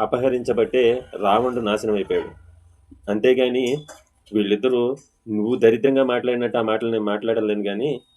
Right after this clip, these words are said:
అలా జరిగిందని నువ్వు ఎక్కడన్నా చూపి. అలా జరిగిందా? కేవలం అపహరించారు మాత్రమే. ఒకళ్ళని అపహరించారు, ఇంకొకళ్ళని, ఆ, అవమానించారు. అంతేగాని ఇద్దరిని నువ్వు చెప్పి, చెప్పినట్టుగా అలా నేను ఆ దరిద్రపు మాటలు మాట్లాడలేను.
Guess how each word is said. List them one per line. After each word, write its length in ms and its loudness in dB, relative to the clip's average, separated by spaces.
అలా 140 4
జరిగిందని 440 2
నువ్వు 160 2
ఎక్కడన్నా 300 -2
చూపి. 320 -6
అలా 120 4
జరిగిందా? 440 2
కేవలం 460 0
అపహరించారు 580 0
మాత్రమే. 340 -4
ఒకళ్ళని 380 -2
అపహరించారు, 920 -2
ఇంకొకళ్ళని, 680 0
ఆ, 340 -2
అవమానించారు. 640 2
అంతేగాని 680 0
ఇద్దరిని 380 0
నువ్వు 300 -4
చెప్పి, 160 0
చెప్పినట్టుగా 800 0
అలా 420 0
నేను 200 0
ఆ 60 0
దరిద్రపు 380 0
మాటలు 200 0
మాట్లాడలేను. 720 -2